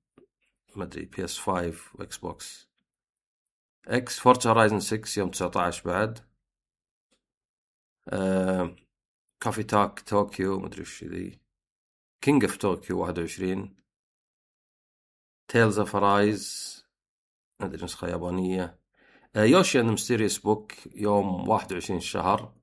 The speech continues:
هذه سمعت إنها ما فيها أكشن ولا شيء. وصدق إنه يعني فيه سبلاتون رايدرز بعد أعلنوا عنها، بس ما فيه إلى الآن. ما أدري، لكنهم متحفظين شوي نينتندو.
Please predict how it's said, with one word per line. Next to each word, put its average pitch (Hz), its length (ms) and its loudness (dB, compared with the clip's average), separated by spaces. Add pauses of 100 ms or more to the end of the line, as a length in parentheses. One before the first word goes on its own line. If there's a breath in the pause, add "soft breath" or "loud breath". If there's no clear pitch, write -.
(240)
هذه 131 200 0
سمعت 160 280 0
إنها 127 120 2
ما 131 100 4
فيها 87 360 0
أكشن - 280 -6
ولا 80 120 -8
شيء. 104 380 -4 (1080)
وصدق 110 760 2
إنه 147 140 4
يعني 123 260 4
فيه 131 260 2
سبلاتون 104 480 -2
رايدرز 90 420 2
بعد 87 220 -2
أعلنوا 87 240 -2
عنها، 98 280 -2
بس - 480 -8
ما 165 260 2
فيه 143 240 -2
إلى 120 100 2
الآن. 127 440 0 (920)
ما 120 140 6
أدري، 139 180 4
لكنهم 127 280 2
متحفظين 101 640 0
شوي 87 320 -4
نينتندو. 82 760 -6